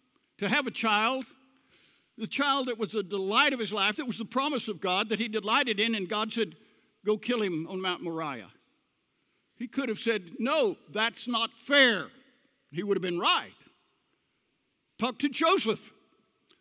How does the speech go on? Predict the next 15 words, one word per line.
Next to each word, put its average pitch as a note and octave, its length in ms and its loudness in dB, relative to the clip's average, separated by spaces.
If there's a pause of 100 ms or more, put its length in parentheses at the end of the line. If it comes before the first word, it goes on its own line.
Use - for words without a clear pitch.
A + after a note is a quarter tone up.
who B3+ 120 0
was G#3 120 -2
sold C#4+ 340 0
by B3 160 2
his F#3+ 160 -4
brothers, G3+ 560 -4 (1700)
wrongly D4 520 2
accused A#3 600 0
by G#3 120 2
Potiphar's G#3+ 600 -4
wife, F#3 560 -2 (360)
ended D4+ 400 0
up C#4 220 4 (460)
in A3+ 280 2
prison, B3+ 800 0